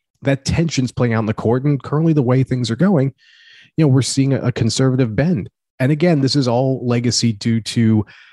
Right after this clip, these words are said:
a previous president who b-, was able to get three justices in.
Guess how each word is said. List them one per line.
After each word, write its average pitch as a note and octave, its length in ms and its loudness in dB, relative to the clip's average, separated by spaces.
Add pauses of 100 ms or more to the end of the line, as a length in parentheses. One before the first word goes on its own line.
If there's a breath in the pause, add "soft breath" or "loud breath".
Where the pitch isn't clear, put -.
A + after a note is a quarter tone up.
(400 loud breath)
a B2 140 2
previous A#2+ 380 0
president A#2 420 0
who A#2 240 0
b-, B2+ 100 -2
was A#2 200 0
able A#2 140 2
to A2+ 60 -2
get G#2 160 -2
three B2 480 0
justices A2+ 560 -4
in. - 160 -6